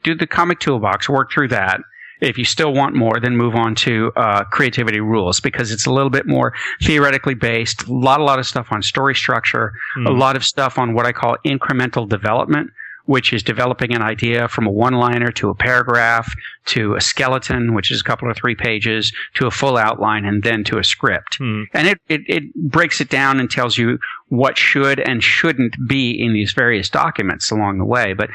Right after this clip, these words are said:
Speaker 1: I won't make you buy the book to tell you the secret.
Speaker 2: Uh-huh.
Speaker 1: When you're looking at, at, uh, an idea at almost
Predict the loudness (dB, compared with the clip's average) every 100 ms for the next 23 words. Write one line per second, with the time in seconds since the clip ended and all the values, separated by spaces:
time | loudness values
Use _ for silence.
0 | -8 -8 -4 0 0 -2 -8 _ _ -2
1 | -2 0 -2 -2 -2 -6 _ -20 -20 _
2 | _ -2 2 2 0 2 2 0 -4 -4
3 | -4 -2 -2 -2 0 -2 -2 -2 -4 -4
4 | -2 0 -2 -2 -4 -8 _ _ 0 4
5 | 4 4 2 2 0 -2 -6 -4 -2 -2
6 | -2 -2 0 0 0 2 2 0 0 0
7 | 0 -2 0 2 2 2 2 0 -6